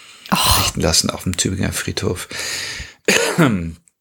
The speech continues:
Speaker 2: Und dann ist sie, äh, von achtzehnhundertsiebenundsiebzig bis neunzehnhundertzwölf,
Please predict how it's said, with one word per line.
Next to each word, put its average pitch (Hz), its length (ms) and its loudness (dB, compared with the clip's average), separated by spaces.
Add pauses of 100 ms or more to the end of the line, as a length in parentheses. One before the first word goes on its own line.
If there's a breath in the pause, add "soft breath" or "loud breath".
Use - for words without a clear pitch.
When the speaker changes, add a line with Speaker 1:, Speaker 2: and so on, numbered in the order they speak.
(720 loud breath)
Speaker 2:
Und 107 200 2
dann 147 180 2
ist - 280 2
sie, 151 340 4
äh, 113 80 4
von 131 220 -2
achtzehnhundertsiebenundsiebzig 123 920 0
bis 110 200 2
neunzehnhundertzwölf, 104 720 2